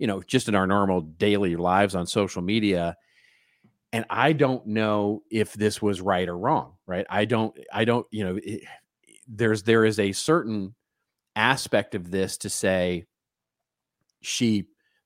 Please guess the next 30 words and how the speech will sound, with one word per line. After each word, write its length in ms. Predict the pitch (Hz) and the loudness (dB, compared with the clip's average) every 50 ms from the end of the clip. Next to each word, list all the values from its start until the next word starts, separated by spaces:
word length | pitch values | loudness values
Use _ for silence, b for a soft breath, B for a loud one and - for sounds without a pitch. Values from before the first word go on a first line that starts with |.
| _ - | _ -2
th-, 160 | 131 123 - - | -2 -2 -2 0
you 120 | 117 113 | -2 0
know, 200 | 104 95 90 87 - _ _ | 0 0 -2 -4 -6 _ _
this 220 | 101 131 143 135 | 0 0 0 2
is 160 | 139 123 92 92 | 0 -4 -4 -2
not 320 | 107 107 104 113 - - | 0 0 2 0 0 -2
gonna 280 | - 113 101 95 87 - _ _ - | -2 -2 -2 -2 -6 -8 _ _ -4
be 140 | - 98 90 | -2 -2 -2
good 480 | 78 76 - 90 85 92 127 160 175 - | -2 -4 -4 -2 0 0 0 0 -2 -4
for 240 | - 170 156 151 | -4 -2 -2 -2
her 460 | 156 - - 170 175 190 196 202 196 - | -2 0 0 0 0 0 -2 -4 -6 -2
ultimately 540 | - 143 147 151 - 165 170 147 143 165 156 | 2 2 2 2 2 0 -2 0 0 2 2
in 80 | 135 113 | 2 2
the 100 | 104 95 | 0 0
long 300 | 92 92 95 104 113 113 | 0 2 2 2 0 0
term. 180 | - 156 110 | -2 -2 -2
In 80 | 110 107 | 0 0
the 60 | 104 | -2
short 320 | - - 147 139 139 - - | -2 0 0 0 0 0 -2
term, 240 | 135 123 113 104 | -2 -2 0 0
it's, 200 | 101 92 - - - _ _ _ _ | -2 -6 -6 -12 -18 _ _ _ _
it's 260 | - 113 101 - - | -6 -6 -6 -2 -2
interesting 380 | 123 117 - 113 104 - 110 101 | -2 -2 -2 -4 -8 -6 -6 -4
because 260 | 98 95 - 110 98 | -4 -6 -6 -8 -10
she 100 | - 98 | -8 -6
gets 180 | 90 98 - - | -6 -6 -4 -4
a 60 | 87 | -4
lot 180 | 85 85 87 82 | -2 -2 -2 -4
of 60 | 78 | -6
attention. 480 | 90 - 143 135 131 - 127 117 117 | -6 -2 0 0 0 0 -2 -4 -4